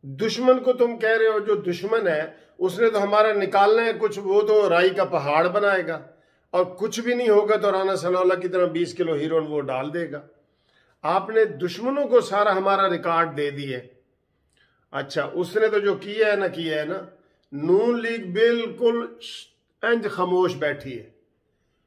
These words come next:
वो वही बयानों पे आई हुई है कि जनाब इलेक्शन कमीशन ने नोटिस जारी कर दिया है और ये होगा, फवाद चौधरी की रुकनीत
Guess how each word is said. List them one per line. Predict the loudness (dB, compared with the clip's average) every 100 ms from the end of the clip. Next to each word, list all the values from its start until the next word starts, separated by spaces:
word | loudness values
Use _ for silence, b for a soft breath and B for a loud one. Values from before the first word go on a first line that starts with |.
| _ -8
वो | 0 2 2
वही | 4 2 2
बयानों | 2 2 2 0
पे | 2
आई | 2 2
हुई | 2
है | 0
कि | 0
जनाब | -2 -2 -4 -2
इलेक्शन | -4 -4 -6
कमीशन | -4 -4 -4 -4
ने | -4
नोटिस | -2 -2 -4
जारी | -2 -2 -2
कर | -2 -4
दिया | -4 -8 -4 -2
है | -2
और | -4 -6
ये | -4 -2
होगा, | 0 0 -2
फवाद | -6 -6 -4 -4 -4
चौधरी | -6 -6 -8
की | -8
रुकनीत | -10 -8 -6 -6 -8